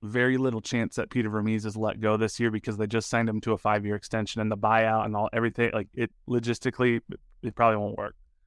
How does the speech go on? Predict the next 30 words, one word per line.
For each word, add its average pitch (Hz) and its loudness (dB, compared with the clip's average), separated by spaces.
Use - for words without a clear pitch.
But 104 0
I 110 6
also 120 4
didn't 104 0
anticipate 101 -4
that 104 2
would 104 -2
be 107 -2
ten 104 -2
games 101 -2
in 101 -4
with, 101 -4
with 98 -6
a, - -4
on 107 -2
a 98 -2
historically 110 0
bad 98 -2
pace 101 -4
with 101 -4
zero 95 -4
wins. - -4
It, 117 2
the - -4
problem 151 4
the 135 0
club 127 2
is 110 -6
facing 117 0
now 107 2